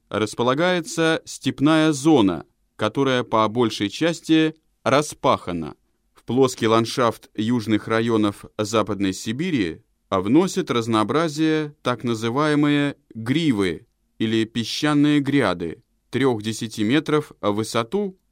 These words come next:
а иногда и до тридцати метров, покрытые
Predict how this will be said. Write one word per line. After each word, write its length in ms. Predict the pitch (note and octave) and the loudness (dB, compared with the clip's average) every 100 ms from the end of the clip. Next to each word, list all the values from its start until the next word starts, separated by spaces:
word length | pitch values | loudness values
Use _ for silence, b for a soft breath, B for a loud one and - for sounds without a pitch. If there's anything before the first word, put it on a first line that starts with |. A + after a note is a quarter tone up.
| _ | _
а 200 | G#2 G#2+ - | 0 0 0
иногда 480 | A2+ A2 A2 D3+ E3 | 0 0 0 0 0
и 280 | C#3 D3+ C3 | 0 0 2
до 180 | B2+ | 2
тридцати 540 | C3+ C#3 D3 F#3 - G#2+ | 0 -2 -4 -6 -4 0
метров, 540 | G2+ F#2+ D#2 C2+ _ _ _ _ _ - | 2 0 -8 -14 _ _ _ _ _ -2
покрытые 720 | G#2 - F3 E3+ E3 D#3+ D#3+ | -2 0 -2 0 0 2 -2